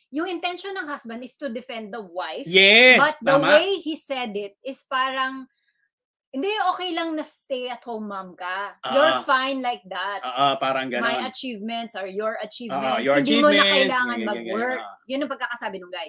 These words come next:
Speaker 2: Ah,
Speaker 1: Hmm.
Speaker 2: tapos, parang nagalit yung social media dun sa lala-, sa lalaki.
Speaker 1: Hmm.
Speaker 2: So, ngayon, si babae,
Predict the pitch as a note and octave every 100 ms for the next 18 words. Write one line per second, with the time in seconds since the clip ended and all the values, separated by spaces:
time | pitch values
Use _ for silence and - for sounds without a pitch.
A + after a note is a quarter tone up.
0 | - B2+ C#3+ B3+ D4+ B3+ A3 G#3+ B3 B3
1 | C4+ C#4 B3 C4 C4 C4 B3+ B3 A#3 A3
2 | G#3+ G#3+ G3+ G3 E3 F3+ F3+ G3+ G3+ F3+
3 | F3 C3+ A#2+ - G3+ G#3 F3+ E3 B2+ F#3
4 | G3+ E4+ D#4 D#4 C4+ B3 C#4+ A#3+ C4 A3+
5 | G3+ C#3+ C3 D3